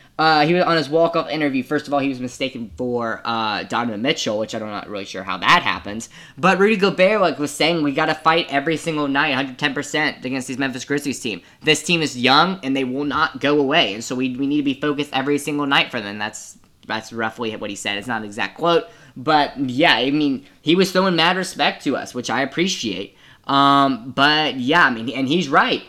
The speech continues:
We, we don't go away. That's why we should be really happy with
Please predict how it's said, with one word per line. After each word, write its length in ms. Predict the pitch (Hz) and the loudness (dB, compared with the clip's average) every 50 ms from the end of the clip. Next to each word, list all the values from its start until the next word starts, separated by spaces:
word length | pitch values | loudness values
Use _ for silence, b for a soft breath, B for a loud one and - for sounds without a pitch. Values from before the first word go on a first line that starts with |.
| - | -4
We, 160 | - 139 151 156 | 0 0 0 0
we 340 | 143 143 147 139 156 185 | 0 -4 -4 -2 0 0
don't 280 | 165 135 170 196 220 185 | 2 4 4 4 4 2
go 140 | 165 175 185 | 2 2 4
away. 200 | 190 202 202 170 | 4 4 4 2
That's 160 | 143 135 - | 2 2 0
why 60 | 165 | -2
we 100 | 156 165 | -4 -4
should 140 | 156 - 156 | -4 -2 0
be 60 | 147 | 0
really 200 | 139 151 170 160 | 2 2 2 2
happy 500 | 127 123 139 151 170 - 147 127 117 B B B B B | 4 4 4 4 4 4 0 -2 -2 B B B B B
with 260 | 143 - 160 - - | -2 -2 -2 -2 -4